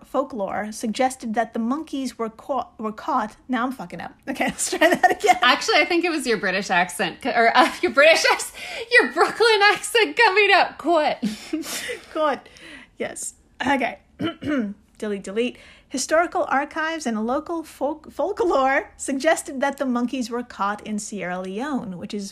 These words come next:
Speaker 1: one country on that curved coastline in Africa.
Speaker 2: Uh-huh.
Speaker 1: Uh, put a pin in this. We'll get back to how they got all this information. But anyway, with this information, everything from the way that they look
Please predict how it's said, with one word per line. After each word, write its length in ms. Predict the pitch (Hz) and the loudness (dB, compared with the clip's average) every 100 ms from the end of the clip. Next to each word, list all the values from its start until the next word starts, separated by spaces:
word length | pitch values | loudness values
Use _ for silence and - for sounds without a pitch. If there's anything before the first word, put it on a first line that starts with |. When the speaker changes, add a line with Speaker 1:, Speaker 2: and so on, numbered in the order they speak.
| - | -10
Speaker 1:
one 220 | 233 370 | -10 -10
country 520 | - 202 180 202 214 - | -12 -12 -12 -12 -12 -8
on 120 | 208 | -6
that 280 | 202 - _ | -8 -12 _
curved 420 | - 226 220 220 | -8 -6 -6 -10
coastline 640 | - 277 - 185 180 190 - 208 - | -10 -10 -10 -10 -10 -10 -14 -14 -8
in 140 | 214 | -8
Africa. 500 | 262 294 - - - - | -8 -14 -16 -10 -10 -10
Speaker 2:
Uh-huh. 260 | 226 - 294 349 202 - | -12 -10 -12 -12 -14 -6
Speaker 1:
Uh, 240 | 247 254 - | -2 -2 -4
put 240 | - 320 | -8 -10
a 40 | 320 | -8
pin 120 | 285 | -6
in 120 | 269 | -4
this. 220 | 269 269 | -4 -6
We'll 80 | 214 | -8
get 160 | 220 - | -8 -6
back 240 | 208 208 | -6 -6
to 80 | 214 | -10
how 240 | 190 208 | -8 -8
they 320 | 196 196 190 202 | -6 -8 -10 -12
got 240 | 214 220 | -10 -10
all 160 | 214 220 | -10 -8
this 240 | 254 247 | -8 -8
information. 800 | - 277 269 294 285 277 294 294 285 _ | -8 -8 -6 -8 -8 -8 -8 -10 -12 _
But 240 | 208 - - _ - | -4 -4 -12 _ -8
anyway, 420 | 277 247 160 - _ _ _ _ _ - | -4 -4 -6 -14 _ _ _ _ _ -6
with 260 | 233 330 | -2 -2
this 220 | - 214 196 | 0 -2 -4
information, 600 | 180 196 - 175 - 202 | -10 -12 -12 -12 -14 -4
everything 500 | 254 277 277 269 247 | -2 0 -2 0 0
from 600 | 247 - 220 214 208 202 | -2 -4 -2 -2 -4 -6
the 100 | 202 | -6
way 500 | 208 220 214 208 208 | -2 -2 0 0 0
that 320 | 196 196 196 | -2 -6 -6
they 140 | 196 185 | -8 -8
look 500 | 208 311 302 294 | -2 2 0 0